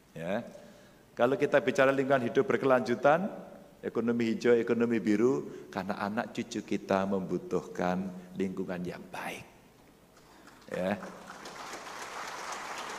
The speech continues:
Yang tinggal di Jakarta dan sekitarnya angkat tangan. Oke.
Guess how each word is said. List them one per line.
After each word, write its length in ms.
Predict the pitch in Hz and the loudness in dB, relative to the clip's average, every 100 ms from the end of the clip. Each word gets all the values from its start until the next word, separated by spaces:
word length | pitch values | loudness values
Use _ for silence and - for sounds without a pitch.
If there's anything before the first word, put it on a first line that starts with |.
| - - - - - - - - - - - - - | -10 -10 -10 -10 -12 -12 -12 -12 -12 -14 -14 -14 -2
Yang 240 | 107 110 120 | 0 4 4
tinggal 240 | 107 107 | 6 6
di 80 | 107 | 6
Jakarta 640 | 107 101 110 107 104 117 | 2 2 4 2 4 2
dan 160 | - 98 | 2 -2
sekitarnya 560 | - 104 104 101 110 110 | 0 0 0 0 0 0
angkat 240 | 110 104 | -2 -2
tangan. 280 | 107 110 117 - - - - - - - - - _ - | -4 -4 -8 -12 -20 -20 -20 -20 -20 -20 -20 -20 _ -4
Oke. 480 | 98 - 95 78 | -4 0 0 0